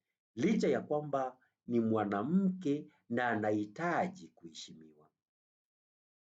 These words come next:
Mwisho ni kwamba ametumiwa kutoa tahadhari kwa jamii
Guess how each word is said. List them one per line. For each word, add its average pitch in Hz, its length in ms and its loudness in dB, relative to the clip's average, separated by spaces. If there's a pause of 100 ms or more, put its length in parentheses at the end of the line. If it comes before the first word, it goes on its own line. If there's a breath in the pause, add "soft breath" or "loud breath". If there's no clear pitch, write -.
(280)
Mwisho 165 440 2
ni 147 100 -2
kwamba 147 580 -2 (280 loud breath)
ametumiwa 139 760 2
kutoa 143 340 0
tahadhari 135 600 -4
kwa 101 180 -2
jamii 127 540 4